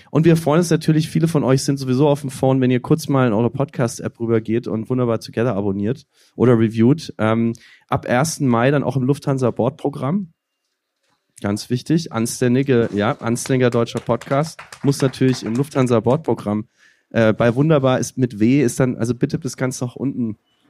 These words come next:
oder da müssen wir, glaub ich, so, ne? Äh, bis ganz nach hinten scrollen.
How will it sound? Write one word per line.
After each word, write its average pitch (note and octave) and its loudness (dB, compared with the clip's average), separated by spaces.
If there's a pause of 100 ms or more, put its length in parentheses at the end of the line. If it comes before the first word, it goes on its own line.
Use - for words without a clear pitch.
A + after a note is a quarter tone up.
(120)
oder A#2 2
da A#2 -2
müssen B2 -6
wir, B2 -12
glaub A2 -4
ich, G#2 -2
so, A#2+ 2
ne? B2 -2 (460)
Äh, A2+ 2
bis B2 -2
ganz C3+ 0
nach A#2+ 2
hinten B2 4
scrollen. A#2+ 2